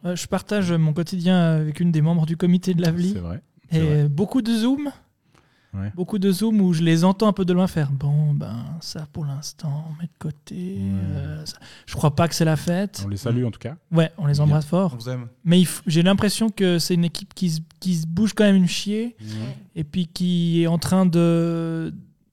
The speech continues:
Speaker 1: je crois, hein, de ce que je sais, peut-être je suis pas censé le savoir d'ailleurs,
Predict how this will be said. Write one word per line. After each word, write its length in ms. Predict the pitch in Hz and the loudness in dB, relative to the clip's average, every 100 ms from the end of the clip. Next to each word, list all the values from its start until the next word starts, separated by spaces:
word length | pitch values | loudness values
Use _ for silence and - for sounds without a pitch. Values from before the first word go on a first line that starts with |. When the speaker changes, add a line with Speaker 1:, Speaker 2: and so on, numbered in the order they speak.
| _ - | _ -6
Speaker 1:
je 180 | 156 | -2
crois, 380 | 175 - 196 185 | -2 -2 2 4
hein, 80 | 151 | 4
de 80 | 139 | 2
ce 80 | - | -2
que 80 | |
je 100 | 160 | -4
sais, 200 | - 175 | -2 -2
peut-être 500 | 147 - - - 196 | -2 -10 -20 -10 -6
je 60 | - | -4
suis 40 | |
pas 160 | - 170 | 0 2
censé 240 | 185 175 | 2 2
le 60 | 156 | 2
savoir 320 | 160 175 180 | 2 0 0
d'ailleurs, 320 | 151 165 147 | 0 -2 -2